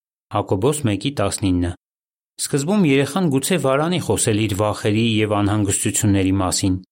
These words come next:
սակայն եթե համբերատարորեն լսեք, նա աստիճանաբար կսկսի արտահայտել իր զգացմունքները։ Այնպիսի մթնոլորտ ստեղծեք, որ ձեր երեխան իրեն անկաշկանդ զգա։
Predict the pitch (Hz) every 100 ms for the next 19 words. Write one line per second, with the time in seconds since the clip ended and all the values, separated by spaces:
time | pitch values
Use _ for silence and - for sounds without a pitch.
0 | _ - - 117 147 131 117 143 113 113
1 | 98 113 113 113 107 110 107 104 101 -
2 | 139 180 185 - _ _ _ 151 180 135
3 | - 110 107 104 104 151 151 123 - -
4 | 151 101 - 92 95 104 98 98 - 104
5 | 92 107 92 - 92 92 95 _ _ _
6 | _ _ _ _ _ _ _ - 127 143
7 | 160 - 190 135 - 120 160 196 - 101
8 | - 98 95 - 123 120 147 135 120 120
9 | 180 175 131 160 143 135 131 127 - 120
10 | 92 - -